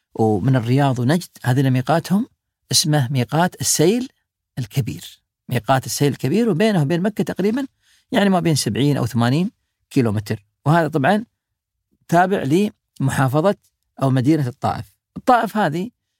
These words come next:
من المدن التي كانت حول مكة في زمن النبي صلى الله عليه وسلم، وكانت قديمًا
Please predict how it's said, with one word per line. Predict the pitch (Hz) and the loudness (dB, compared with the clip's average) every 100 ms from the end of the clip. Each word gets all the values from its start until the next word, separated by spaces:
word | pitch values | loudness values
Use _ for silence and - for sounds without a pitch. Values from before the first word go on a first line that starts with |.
| _ - | _ -4
من | 180 | 0
المدن | 160 175 170 175 - - | 0 0 0 -2 -6 -6
التي | 143 151 143 | -4 -2 -2
كانت | 151 139 127 | 0 0 0
حول | - 127 | -2 -2
مكة | 131 - | -2 -2
في | 127 | 0
زمن | 120 131 | 0 0
النبي | 120 127 | 0 -2
صلى | - 110 | -4 -4
الله | - | -2
عليه | 151 | 0
وسلم، | 180 127 | 0 -2
وكانت | - 220 233 214 175 - | -2 0 2 2 -2 -2
قديمًا | 135 196 175 | -2 0 0